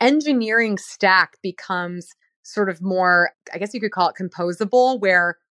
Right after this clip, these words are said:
there are a lot of different components that you can assemble together to create an app. I mean, certainly, like, the no-code movement is a big part of this. You know, and then on the, on the other end, a lot of customer communications are being automated. So in terms of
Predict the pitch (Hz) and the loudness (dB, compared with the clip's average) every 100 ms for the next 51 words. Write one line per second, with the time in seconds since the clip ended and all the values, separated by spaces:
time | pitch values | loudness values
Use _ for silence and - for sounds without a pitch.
0 | _ - 208 190 175 185 190 190 - 180 | _ -2 -2 0 0 0 -2 -6 -8 -12
1 | 196 190 185 180 190 - 190 185 - 175 | -10 -8 -6 -6 -6 -8 -10 -6 -4 -4
2 | - 185 175 180 180 190 160 156 185 196 | -2 -2 0 -4 -4 -6 0 0 0 -2
3 | 190 - - 170 160 165 160 170 254 - | -4 -8 -2 -2 -2 -2 2 2 2 -6
4 | 202 170 214 190 180 165 175 165 170 - | -10 -4 -4 -2 -2 -4 -4 -4 -4 -4
5 | 165 165 170 165 180 180 170 156 _ _ | -4 -4 -8 -14 -8 -6 -6 -10 _ _
6 | _ _ - 175 170 156 _ - 185 180 | _ _ -14 0 0 0 _ -2 0 0
7 | 175 202 208 208 _ _ _ 240 233 220 | 0 -2 -2 -6 _ _ _ -6 -4 -4
8 | 233 277 294 254 233 196 196 226 339 240 | -2 -2 0 -4 -4 -6 -4 -2 -2 -2
9 | 208 180 180 175 277 - 240 240 277 214 | -4 -8 -4 -4 -4 -4 -8 -8 -8 -10
10 | - 180 170 165 165 165 180 175 165 160 | -10 -12 -10 -6 -6 -4 -6 0 0 0
11 | 160 165 165 180 202 156 147 147 - 214 | -2 2 4 6 4 0 -2 -2 2 4
12 | 202 190 _ _ _ 240 233 240 285 349 | 4 0 _ _ _ 2 2 2 2 2
13 | 269 208 | 2 0